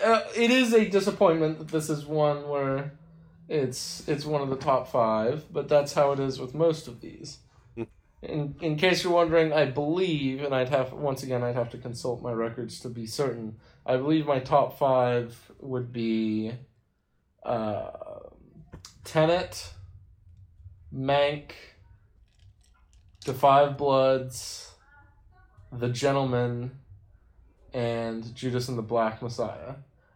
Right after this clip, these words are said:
Speaker 1: And the reason I'm including it in last year is because it is being included in the Oscar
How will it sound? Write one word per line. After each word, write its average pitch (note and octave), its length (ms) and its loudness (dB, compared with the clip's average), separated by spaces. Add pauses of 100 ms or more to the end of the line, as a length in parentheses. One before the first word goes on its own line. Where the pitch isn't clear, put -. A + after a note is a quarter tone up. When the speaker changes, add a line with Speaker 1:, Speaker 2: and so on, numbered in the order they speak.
Speaker 1:
And A#2 120 -4
the C3 80 0
reason D#3+ 320 4
I'm D#3 140 4
including G3 520 2
it E3+ 120 0
in D3+ 100 -6
last C#3+ 360 0
year C#3+ 320 0
is B2+ 180 -4
because B2+ 500 -4
it C#3 160 -8
is B2+ 260 -2
being B2+ 220 -6
included B2+ 500 -4
in B2 180 -4
the A#2 360 -6 (680)
Oscar A2+ 840 2